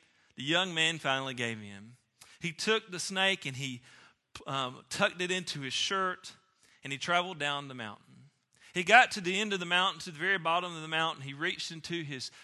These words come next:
his, um, shirt, pulled out the snake, laid it on the ground, and about that time, the snake immediately coiled, rattled, struck, and planted his deadly fangs in the young man's leg. As the man fall, began to fall down from the,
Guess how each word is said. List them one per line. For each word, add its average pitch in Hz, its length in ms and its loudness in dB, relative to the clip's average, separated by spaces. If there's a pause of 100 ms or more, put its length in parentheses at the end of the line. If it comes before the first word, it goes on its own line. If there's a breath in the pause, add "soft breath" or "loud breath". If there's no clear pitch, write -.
(220 loud breath)
his, 139 340 -6
um, 131 220 -8
shirt, 202 540 -4
pulled 185 240 -6
out 156 240 2
the 127 100 -12
snake, 160 480 -2
laid 160 280 2
it 160 40 -4
on 143 140 -8
the 135 80 -8
ground, 143 420 -2
and 131 140 -12
about 156 320 2
that 151 240 -2
time, 127 420 -4 (300 loud breath)
the 127 80 -10
snake 160 360 0
immediately 143 520 -6
coiled, 170 580 -6 (380 soft breath)
rattled, 160 640 2 (260 soft breath)
struck, - 800 0
and 123 120 -10
planted 170 440 -6
his 131 180 -8
deadly 147 340 -4
fangs 127 460 -10
in 117 80 -10
the 113 80 -12
young 117 260 -12
man's 110 300 -12
leg. 101 420 -18 (480 loud breath)
As 156 160 4
the 156 80 -4
man 165 240 4
fall, 160 380 2 (220)
began 156 340 -2
to 139 80 -6
fall 147 380 2
down 147 400 2
from 139 240 -12
the, 127 180 -8